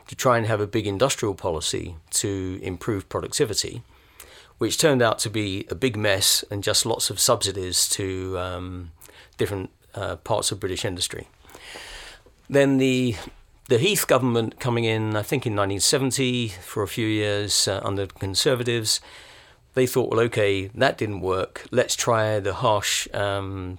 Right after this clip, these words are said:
discipline of the market." And part of that harsh discipline of the market was to join the E E C to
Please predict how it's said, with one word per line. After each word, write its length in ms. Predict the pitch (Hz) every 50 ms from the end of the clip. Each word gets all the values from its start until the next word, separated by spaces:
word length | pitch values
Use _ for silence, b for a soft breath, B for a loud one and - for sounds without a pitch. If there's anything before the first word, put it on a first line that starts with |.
| -
discipline 460 | - 131 - - - - 107 101 95
of 80 | 87 80
the 60 | 92 90
market." 580 | 110 143 151 - - 95 - - - - - - b b b b b b b b b b b -
And 640 | 110 113 117 113 113 113 113 110 104 - - - - _ _ _ _ _ _ _ _ _ _ -
part 280 | - 156 143 139 -
of 140 | - 120 101
that 180 | 107 107 - -
harsh 300 | - 127 123 110 - -
discipline 480 | - 117 - - 104 101 110 104 98
of 140 | 98 90 85
the 40 | 92
market 480 | 101 131 156 139 - - 101 92 -
was 400 | - 117 110 107 107 98 - - -
to 420 | - - 117 107 104 104 101 101
join 400 | 98 - 139 127 120 117 110 107
the 100 | 104 - -
E 80 | 113 104 92 98
E 40 | 98
C 420 | - - - - - - - 143 - - _ _ B B B B B B B B B B B B B B B B B
to 480 | - - 127 117 110 107 107 104 107